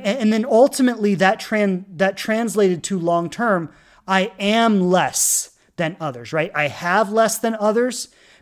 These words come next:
becomes I am less than others. And so these were some of the themes that dominated my early childhood. And this is, this is with a mother who loved me and worked really, really hard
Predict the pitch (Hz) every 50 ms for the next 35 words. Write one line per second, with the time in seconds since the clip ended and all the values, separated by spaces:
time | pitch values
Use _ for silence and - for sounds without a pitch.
0 | _ - 202 196 - - 208 202 196 196 180 208 - 165 175 190 226 - 196 196
1 | 208 226 233 220 190 170 151 135 - - - 143 131 135 131 123 107 117 _ -
2 | - - - _ _ _ _ _ _ _ _ _ _ _ _ _ _ _ _ _
3 | _ _ _ _ _ _ - - - - - - 269 247 240 - - 262 247 247
4 | 233 233 - - _ 196 165 233 294 339 - - 359 320 - - 269 226 220 185
5 | 185 170 - - - 254 285 277 208 170 143 127 123 127 127 - - - - _
6 | _ _ _ _ _ _ _ _ _ 165 208 220 214 143 120 202 214 262 302 302
7 | 285 262 226 220 208 202 202 170 185 185 190 185 190 190 196 196 202 196 - -
8 | 254 285 294 269 196 147 151 143 113 - _ _ _ _ _ _ _ _ - _
9 | 214 214 214 240 277 - - 320 311 269 214 - - - _ _ _ _ _ 175
10 | 151 233 262 - - 320 277 226 240 269 254 262 247 214 202 202 208 226 247 247
11 | 247 233 214 214 214 - - 208 202 180 175 175 185 185 196 196 147 - 139 127
12 | 110 107 - _ _ _ _ _ _ _ _ _ _ _ _ _ _ _ _ _
13 | _ _ _ _ _ _ _ 185 208 208 202 214 208 196 - - 180 180 190 208
14 | 247 269 277 285 285 277 247 202 196 233 233 226 226 202 165 - - 226 233 233
15 | 208 175 156 147 139 123